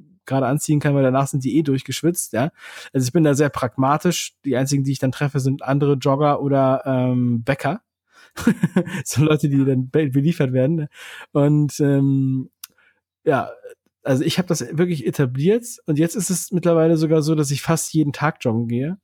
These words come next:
Speaker 1: Am Anfang war ich nur zweimal die Woche und jetzt ist es so, ich wache halt von alleine morgens auf, äh, weil ich so daran gewöhnt bin,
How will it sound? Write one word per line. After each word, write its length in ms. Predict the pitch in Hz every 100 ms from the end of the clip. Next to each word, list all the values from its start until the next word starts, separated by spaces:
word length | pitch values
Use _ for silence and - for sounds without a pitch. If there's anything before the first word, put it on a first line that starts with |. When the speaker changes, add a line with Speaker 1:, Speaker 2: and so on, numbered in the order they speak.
| -
Speaker 1:
Am 100 | 123
Anfang 240 | 135 160
war 120 | 147
ich 80 | 143
nur 80 | 143
zweimal 260 | 151 147 143
die 80 | 127
Woche 280 | 160 214 226 _ _ _ _ _ _
und 300 | - 151 156 _
jetzt 540 | 160 160 156 - - - -
ist 120 | 143
es 140 | 147 -
so, 100 | 156
ich 140 | 131
wache 140 | 147
halt 120 | 151 -
von 120 | 143
alleine 340 | 131 135 147
morgens 400 | 139 135 131 -
auf, 440 | - 160 220 - - _ _ _ _ _ -
äh, 60 |
weil 380 | 151 139 131 131
ich 100 | 135
so 100 | 147
daran 220 | 135 127
gewöhnt 360 | 123 127 175 196
bin, 300 | 185 185